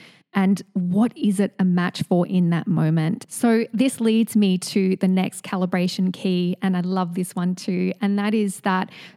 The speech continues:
joy and inspired action is what we feel when we are moving towards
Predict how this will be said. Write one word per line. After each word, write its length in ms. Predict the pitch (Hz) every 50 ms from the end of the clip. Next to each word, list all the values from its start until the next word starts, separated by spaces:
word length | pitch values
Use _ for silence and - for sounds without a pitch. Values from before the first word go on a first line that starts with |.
| _ - 208
joy 460 | 180 - - 220 220 233 240 247 254 -
and 160 | - 208 202 196
inspired 880 | 185 190 180 - - - - _ - 202 208 220 226 220 214 196 185 - - -
action 680 | 175 170 185 - 151 - - 190 185 180 180 185 190 -
is 240 | - 170 175 175 - - - - - - _
what 300 | - 196 208 226 247 -
we 160 | 233 240 226
feel 760 | 185 - - - - - 202 196 196 196 190 185 185 185 - -
when 260 | 175 185 185 190 185
we 160 | 190 190 190
are 180 | 190 185 175 -
moving 600 | 240 190 185 190 196 202 214 214 190 202 190 196
towards 640 | - - - 196 180 170 170 165 170 170 170 -